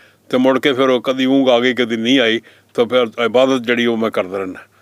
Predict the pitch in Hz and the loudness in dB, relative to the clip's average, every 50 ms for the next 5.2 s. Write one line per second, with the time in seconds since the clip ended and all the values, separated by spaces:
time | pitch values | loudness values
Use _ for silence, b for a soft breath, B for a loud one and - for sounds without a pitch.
0 | b b b b b _ _ _ - 117 123 131 135 131 123 139 143 147 156 - | b b b b b _ _ _ -4 0 2 2 2 2 2 0 0 0 0 0
1 | - 160 160 160 156 156 B B B B B B - 135 143 147 143 143 143 139 | 0 0 0 0 -2 -4 B B B B B B -2 0 2 2 2 2 2 0
2 | 143 143 139 127 123 123 120 120 120 113 113 110 107 - - - 170 185 208 202 | 0 0 -2 -2 0 0 0 0 0 0 -2 -2 -4 -6 -8 -2 2 4 4 4
3 | 190 - 170 165 165 160 160 156 151 120 117 - 139 143 143 143 147 123 - 135 | 2 0 0 0 2 2 0 0 -2 -4 -6 -2 0 0 2 2 0 -2 0 0
4 | 131 139 160 - B B B B B B 131 131 135 135 131 117 143 143 147 147 | 0 0 0 -2 B B B B B B 0 2 4 4 2 2 0 0 2 2
5 | 147 147 143 | 2 0 -2